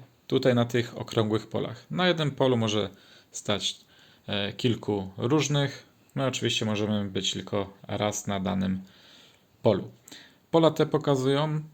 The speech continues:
co za dane ułożenia kostek będziemy mogli zrobić. Czyli tutaj musimy położyć trzy kostki,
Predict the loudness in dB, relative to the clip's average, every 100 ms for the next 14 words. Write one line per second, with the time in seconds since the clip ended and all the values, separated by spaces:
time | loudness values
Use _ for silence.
0 | _ _ _ _ _ _ 0 4 4 6
1 | 4 4 4 4 2 0 -8 _ _ _
2 | 4 6 6 6 2 2 0 0 0 2
3 | 2 2 2 2 2 2 0 -2 -6 _
4 | -16 -10 -2 2 2 2 -8 -12 _ -20
5 | -20 -4 2 4 4 2 4 2 2 0
6 | 2 0 2 0 0 0 0 2 0 0
7 | -2 -2 -2